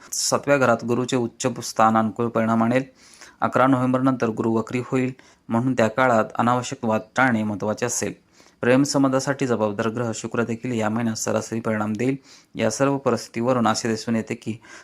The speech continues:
तुमच्या वैवाहिक जीवनात कोणत्याही मोठ्या समस्या येणार नाहीत. उलट जुन्या समस्या कमी होतील. अनावश्यक भांडणे टाळणे आवश्यक असेल. असे केल्याने तुम्ही आनंदी वैवाहिक जीवनाचा आनंद घेऊ शकाल. नोव्हेंबर मासिक राशी भविष्य दोन हजार पंचवीस नुसार नोव्हेंबर महिन्यात तुम्हाला कौटुंबिक बाबीमध्ये सामान्यतः मिश्र परिणाम अनुभवायला मिळू शकतात.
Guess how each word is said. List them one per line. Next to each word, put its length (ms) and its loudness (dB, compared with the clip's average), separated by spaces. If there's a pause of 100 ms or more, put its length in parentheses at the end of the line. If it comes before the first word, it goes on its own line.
(140)
तुमच्या 220 2
वैवाहिक 420 2
जीवनात 340 0
कोणत्याही 380 -2
मोठ्या 280 -4
समस्या 440 -4
येणार 220 -2
नाहीत. 240 -2 (440)
उलट 220 2
जुन्या 260 0
समस्या 480 -4
कमी 180 -2
होतील. 320 -2 (420)
अनावश्यक 480 2
भांडणे 260 -4
टाळणे 340 0
आवश्यक 380 -2
असेल. 320 -4 (440)
असे 220 -4
केल्याने 380 2
तुम्ही 200 0
आनंदी 340 0
वैवाहिक 380 0
जीवनाचा 380 0
आनंद 260 0
घेऊ 220 -2
शकाल. 320 -4 (140)
नोव्हेंबर 380 6
मासिक 280 2
राशी 260 0
भविष्य 340 0
दोन 180 2
हजार 200 0
पंचवीस 420 -4
नुसार 300 2
नोव्हेंबर 400 0
महिन्यात 280 0
तुम्हाला 320 -2
कौटुंबिक 520 -2
बाबीमध्ये 540 -2
सामान्यतः 480 -2
मिश्र 280 -4
परिणाम 380 -2
अनुभवायला 400 -4
मिळू 160 -4
शकतात. 380 -2